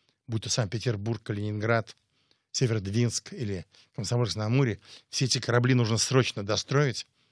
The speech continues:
и направить в Севастополь, чтобы создать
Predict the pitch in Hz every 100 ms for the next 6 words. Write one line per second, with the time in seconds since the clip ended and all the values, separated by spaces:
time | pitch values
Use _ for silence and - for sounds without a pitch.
0 | _ _ _ 120 107 101 - 120 123 113
1 | - - _ _ _ - 120 107 - 123
2 | 98 90 - _ _ _ _ - 104 90
3 | - 98 98 135 -